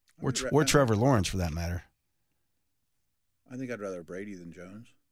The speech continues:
Speaker 1: I think I'd rather Lawrence than Jones.
Speaker 2: Okay.
Speaker 1: Which one do you like
Speaker 2: I
Speaker 1: better?
Speaker 2: went with Lawrence.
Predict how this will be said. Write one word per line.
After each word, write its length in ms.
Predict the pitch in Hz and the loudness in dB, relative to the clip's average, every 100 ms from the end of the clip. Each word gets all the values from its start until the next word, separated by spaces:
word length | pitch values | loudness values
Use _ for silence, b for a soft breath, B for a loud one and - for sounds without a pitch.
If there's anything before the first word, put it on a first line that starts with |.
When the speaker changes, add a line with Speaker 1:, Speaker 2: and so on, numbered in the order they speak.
| _ _ _ _ _ _ _ _ | _ _ _ _ _ _ _ _
Speaker 1:
I 60 | 101 | -16
think 120 | 90 | -12
I'd 80 | 90 | -10
rather 200 | 90 87 | -10 -10
Lawrence 380 | 92 113 107 - | -10 -12 -12 -16
than 120 | 73 | -20
Jones. 120 | 73 - _ _ _ _ _ _ _ _ _ _ _ _ _ _ _ _ _ _ _ _ _ _ _ _ _ _ _ _ _ _ _ _ _ _ _ _ _ _ _ _ _ - 107 | -20 -20 _ _ _ _ _ _ _ _ _ _ _ _ _ _ _ _ _ _ _ _ _ _ _ _ _ _ _ _ _ _ _ _ _ _ _ _ _ _ _ _ _ -18 -10
Speaker 2:
Okay. 280 | 123 135 - _ _ _ _ _ | -6 -8 -10 _ _ _ _ _
Speaker 1:
Which 180 | 104 - | -16 -12
one 100 | 104 | -10
do 60 | 98 | -8
you 60 | |
like 80 | 98 | -8
Speaker 2:
I 40 | |
Speaker 1:
better? 120 | 95 127 | -4 -2
Speaker 2:
went 120 | 131 | -2
with 140 | 107 107 | -4 -2
Lawrence. 460 | 113 110 104 - | 2 2 0 -4